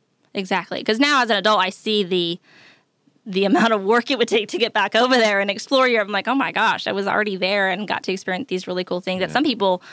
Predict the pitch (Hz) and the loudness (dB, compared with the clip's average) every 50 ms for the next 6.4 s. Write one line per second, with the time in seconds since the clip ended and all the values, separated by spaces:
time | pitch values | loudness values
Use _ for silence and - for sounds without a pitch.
0 | - - - - 220 220 202 190 180 175 175 170 - 165 - - 156 185 - - | -20 -6 0 2 2 4 4 2 2 2 0 -2 -2 -6 -4 -2 -2 -4 -4 -4
1 | - - - 151 - 175 180 170 175 - - - 190 185 180 175 - 185 165 165 | -4 -4 -4 -4 -4 -2 -2 -2 -2 -2 -2 -4 -4 -2 -4 -4 -6 -8 -10 -8
2 | 156 175 170 170 170 - - 160 - - 160 160 165 175 - - 175 - - - | -8 -6 -4 -6 -6 -6 -8 -12 -10 -8 -8 -8 -8 -8 -8 -8 -10 -10 -10 -12
3 | - - - - - - - - 214 190 175 165 160 160 165 - - - - 214 | -14 -14 -16 -16 -18 -10 -4 0 0 2 2 0 -2 -4 -6 -10 -12 -4 -2 0
4 | 202 190 185 170 147 156 185 190 190 - 196 190 185 180 170 165 160 - - _ | 2 2 2 0 0 0 -2 -2 -2 -2 -4 -2 -2 -2 -2 -4 -6 -8 -10 _
5 | _ _ _ 190 196 185 196 190 180 185 175 175 160 160 170 165 165 160 160 - | _ _ _ -4 -4 -2 -2 -2 -2 -2 -2 -2 -2 -2 -2 -2 -2 -4 -4 -6
6 | - 156 156 160 - - 139 | -8 -8 -8 -8 -8 -10 -10